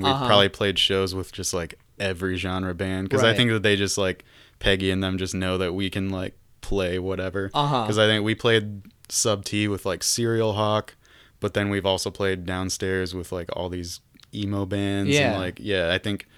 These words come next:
Speaker 1: in a few, well, in June, we're playing there with this band Life in Vacuum from
Speaker 2: Uh-huh.
Speaker 1: Canada, who,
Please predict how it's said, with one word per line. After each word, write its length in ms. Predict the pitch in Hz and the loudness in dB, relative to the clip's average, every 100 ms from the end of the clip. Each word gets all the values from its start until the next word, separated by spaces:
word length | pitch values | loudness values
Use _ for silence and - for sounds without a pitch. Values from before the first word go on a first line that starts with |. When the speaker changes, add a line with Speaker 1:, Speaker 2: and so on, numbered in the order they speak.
| _ | _
Speaker 1:
in 120 | - 107 | -4 -2
a 40 | |
few, 440 | - 107 107 98 110 135 | 0 0 0 -2 -8 -4
well, 180 | 107 101 | 0 2
in 180 | 98 90 | 2 0
June, 280 | 101 104 | 0 0
we're 100 | 101 | -2
playing 280 | 92 104 95 | -2 -2 0
there 120 | 98 | 0
with 120 | 95 95 | 0 -2
this 120 | 92 | -4
band 300 | 92 92 90 | -4 -4 -2
Life 220 | 90 92 | -2 -2
in 120 | 92 | -4
Vacuum 720 | 87 90 90 - 98 101 98 - | -4 -2 -2 -2 -2 -2 -4 -2
from 300 | 139 127 98 | 0 2 0
Speaker 2:
Uh-huh. 120 | 92 - | -2 -6
Speaker 1:
Canada, 500 | 98 92 95 95 95 | -6 -4 -2 -2 -2
who, 200 | 98 | -4